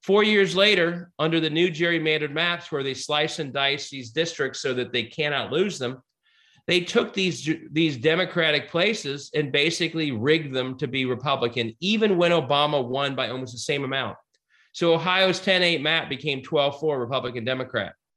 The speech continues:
That twelve four stayed for the entire decade. The state house that had been a Democratic majority in Ohio became a supermajority Republican state house, even though it was the same blue Ohio both times. Michigan, Pennsylvania, Wisconsin, same story. Look at the Wisconsin story.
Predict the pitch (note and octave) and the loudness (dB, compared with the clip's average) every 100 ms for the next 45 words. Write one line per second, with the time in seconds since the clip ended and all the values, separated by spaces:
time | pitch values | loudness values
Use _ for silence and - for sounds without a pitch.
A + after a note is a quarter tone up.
0 | - D3+ - E3+ D3+ D#3+ D3+ C#3 - C#3 | -4 -4 0 0 2 0 -2 0 0 0
1 | C#3 B2+ B2 A2+ C3 A2+ A2 A#2 A#2 F#2 | 0 -4 -6 -4 -2 0 0 -2 -2 -8
2 | - _ _ - D3 - G3 F#3 F3 D#3+ | -10 _ _ -6 -4 0 2 2 2 0
3 | D3+ E3 D3 C#3+ C3 D3 D3+ D3+ D#3+ C#3+ | 0 0 0 0 -2 0 0 -2 -2 -2
4 | C3 A#2 D3 C#3+ B2 B2+ C#3 B2 A2+ C3+ | -4 -4 -2 -2 -2 -2 -2 -2 -2 -4
5 | C3+ B2 E3 D3 C3 A#2 C#3 B2+ A2 A2+ | -4 -4 -2 -2 -4 -4 -2 0 0 -2
6 | C3 A2+ A2 - A#2+ A#2 F#2+ - - _ | -2 -2 -6 -4 -2 -2 -6 -10 -20 _
7 | - D#3+ D#3+ D#3+ D#3 C3+ C3 C3+ E3 D#3 | -6 -2 2 4 4 2 -4 -4 0 0
8 | C#3 A2+ D3 C3+ C3 C#3 A#2+ A2+ A2+ _ | 0 -4 -2 0 0 0 0 -2 -4 _
9 | - C3 B2+ C#3+ B2+ F#2+ F2 - _ _ | -4 -4 -2 -2 -2 -2 -8 -18 _ _
10 | _ D3+ F#3+ F#3+ D#3+ B2 F#2+ G2 - E3+ | _ 0 2 2 0 0 -2 -6 -2 -2
11 | E3+ D#3 D3+ C3 B2 B2+ D#3+ C#3+ C#3+ A#2+ | 0 2 2 2 -2 -2 0 -2 -2 -8
12 | A2+ C3+ B2 - B2+ A#2 G2 - _ - | -6 -4 -4 -4 -2 0 -2 -8 _ -4
13 | A3+ G#3 F#3+ - F3 F3 E3+ C#3 C#3+ A2+ | 0 2 2 2 0 0 -4 -4 -2 -2
14 | F2+ | -4